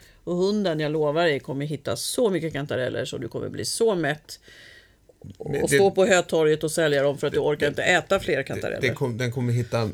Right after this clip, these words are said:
Speaker 2: den hittar mer kantareller än vad den får. Det är det du säger.
Speaker 1: Ja.
Speaker 2: Ja.
Speaker 1: Det är liksom, man behöver inte oroa sig.
Speaker 2: Hej.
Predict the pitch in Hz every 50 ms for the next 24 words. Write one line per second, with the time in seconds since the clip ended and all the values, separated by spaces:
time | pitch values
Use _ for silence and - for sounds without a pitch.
0 | - - - 117 117 120 120 113 104 - 113 110 104 - - - - 107 113 113
1 | 113 113 120 120 120 117 117 113 - 120 113 107 113 104 104 101 95 92 92 90
2 | 87 87 87 87 87 85 85 - - 110 - - - - - - _ _ _ _
3 | _ _ _ _ _ _ _ _ _ _ _ _ _ _ _ _ - - 92 87
4 | 82 78 - - - 196 185 175 170 156 143 143 - - _ _ _ - - 104
5 | 92 87 - - - _ _ _ _ _ - 143 156 175 175 175 165 165 160 156
6 | - - 170 151 147 147 143 - - - _ _ _ _ _ _ _ _ _ _
7 | _ _ _ _ _ _ _ - 170 170 160 165 160 175 175 160 147 151 - -
8 | - 147 147 147 - - - - - 104 - - -